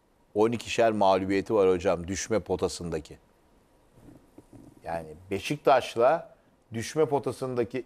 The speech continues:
iki takımın mağlubiyet sayıları aynı. Kayseri'nin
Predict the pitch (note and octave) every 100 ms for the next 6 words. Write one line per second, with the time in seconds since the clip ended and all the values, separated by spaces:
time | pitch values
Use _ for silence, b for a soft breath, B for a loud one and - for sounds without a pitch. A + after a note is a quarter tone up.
0 | A2+ G#2+ C#3+ C3 - C3 B2+ A#2+ A#2+ B2
1 | C3+ C#3+ C#3 A#2+ A#2 A#2+ C3 A#2+ A2+ F#2
2 | - _ _ _ _ _ _ _ - B2+
3 | C3+ - B2+ A2 A#2 C#3